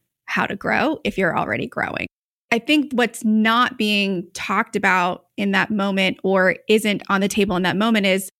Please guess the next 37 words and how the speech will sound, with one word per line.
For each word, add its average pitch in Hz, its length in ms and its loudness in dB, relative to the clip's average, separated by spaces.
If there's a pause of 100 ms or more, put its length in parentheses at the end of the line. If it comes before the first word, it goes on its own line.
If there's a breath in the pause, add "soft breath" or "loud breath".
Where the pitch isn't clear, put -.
(320)
well, 247 440 4
we're 254 200 6
an 294 80 6
industry 269 460 0
that 208 200 2
hasn't 220 460 -2
marketed 196 640 -2
as 196 160 -2
a - 100 -4
whole. - 440 -4
So 208 340 0
you 208 180 2
could 226 180 -2
say 277 220 2
that 220 400 2
is 196 200 -2
true 180 320 -2
for - 160 -6
everyone, - 540 -2 (280)
and 208 180 0
to 240 160 2
a 208 60 4
certain 202 280 0
degree. - 360 -2
Marketing 226 520 2
is 190 120 -4
deprioritized 190 800 0
in 160 100 -2
our - 140 -4
industry, 185 720 0 (400 soft breath)
but 214 100 4
it's 208 220 0
a 196 60 -2
logical 214 520 0
fallacy, 180 720 -2
meaning, 214 600 2 (240)
one, 202 500 0